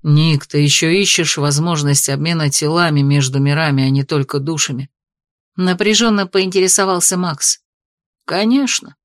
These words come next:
Все время. Я хочу видеться с вами чаще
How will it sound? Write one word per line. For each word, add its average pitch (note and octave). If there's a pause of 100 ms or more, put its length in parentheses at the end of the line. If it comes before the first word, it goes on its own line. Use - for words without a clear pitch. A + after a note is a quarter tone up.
(360)
Все A#3
время. A3+ (680)
Я E3
хочу G3+
видеться G3+
с -
вами G3+
чаще -